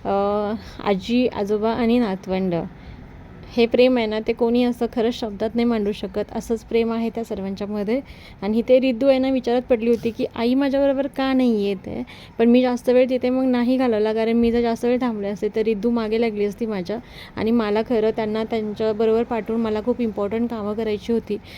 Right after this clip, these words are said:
मग मी थेट पोचले DMart-मध्ये, कारण मग DMart-मध्ये जाऊन काही शॉपिंग करायची होती, ती थोडी अर्जंट होती. इथे बघा, मी काही नवीन कपडे आणि शूज वगैरे घेतलेत, तर हे एका ठिकाणी आम्हाला द्यायचे होते, त्यासाठी मी सगळी खरेदी करून आले होते.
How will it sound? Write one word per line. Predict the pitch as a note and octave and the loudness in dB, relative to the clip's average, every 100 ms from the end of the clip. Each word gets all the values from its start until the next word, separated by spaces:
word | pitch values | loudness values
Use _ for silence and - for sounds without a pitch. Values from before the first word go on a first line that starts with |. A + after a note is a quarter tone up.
| - - | -18 -4
मग | A3 | 0
मी | A3+ A#3+ | 2 4
थेट | A#3+ A#3 | 2 4
पोचले | A#3+ A#3 B3 | 2 4 2
DMart-मध्ये, | A#3 A3+ A3+ A3+ A3+ G#3 | 2 0 -2 -2 -4 -2
कारण | A3 A3 | -2 0
मग | A3+ | 0
DMart-मध्ये | A3+ A3 A3+ A#3 A#3 | 2 0 0 0 0
जाऊन | A3 | 0
काही | A3 A#3+ | 0 0
शॉपिंग | B3 A#3+ A#3+ B3 | 0 -2 -2 0
करायची | B3+ A#3 A3+ | 2 0 0
होती, | A3 A3 | -2 -2
ती | A#3+ | -2
थोडी | B3 | 0
अर्जंट | - A3 G3+ B3 B3 | 2 0 0 0 0
होती. | A#3+ A3+ - - - | -2 -6 -8 -16 -12
इथे | A3 A#3+ | 0 2
बघा, | A#3+ G#3 A3 | 2 0 -2
मी | A#3 | -2
काही | A3+ A3+ A#3+ | -2 0 0
नवीन | A3+ A#3+ | 2 0
कपडे | A#3+ A3 G#3 G#3+ | -2 -4 -4 -4
आणि | A#3 A3+ | -2 -4
शूज | A#3 A#3 A3 | -2 -2 0
वगैरे | A3 A3 A#3 | 0 2 2
घेतलेत, | A#3 A3 F#3+ A#3 - - - | 2 0 -4 -6 -10 -20 -6
तर | A3 G#3+ | -2 0
हे | A3+ | 2
एका | A3 A3 | 2 0
ठिकाणी | A#3+ A3+ G#3+ A3 | -2 -2 -2 -2
आम्हाला | G#3+ G#3 G#3+ A#3 - - A#3 | -2 -2 -2 -6 -10 -8 -4
द्यायचे | G#3 G#3 G3 | 0 0 0
होते, | B3 A#3+ G#3 | 0 0 -2
त्यासाठी | G#3 G#3 G#3+ A3 | -4 -6 -4 -4
मी | A3 A3 | -2 -4
सगळी | A#3 A3 A3 | -4 -4 -2
खरेदी | A#3+ G#3+ G#3+ | 0 0 0
करून | A#3+ A#3 | 0 0
आले | A3+ G#3 | 0 0
होते. | G#3+ G#3 | -2 -4